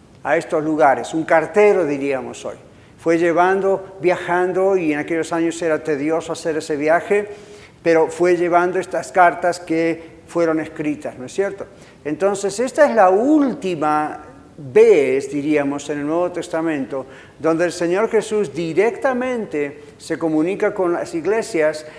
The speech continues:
y envía en forma de cartas. Ahora, algo que ustedes tienen que saber que es parte de la historia,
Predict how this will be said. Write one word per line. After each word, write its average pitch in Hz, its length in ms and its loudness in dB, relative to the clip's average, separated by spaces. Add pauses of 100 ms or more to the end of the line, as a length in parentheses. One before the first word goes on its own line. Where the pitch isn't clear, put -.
(160)
y 196 280 -2
envía 196 840 2
en 165 140 2
forma 190 360 0
de 160 160 -4
cartas. 151 500 0
Ahora, 185 540 4
algo 254 240 6
que 247 80 -6
ustedes 233 300 2
tienen 214 260 -6
que 185 80 -2
saber 190 400 2
que 185 100 -2
es 170 140 -6
parte 180 340 2
de 170 100 0
la 151 80 -4
historia, 151 680 2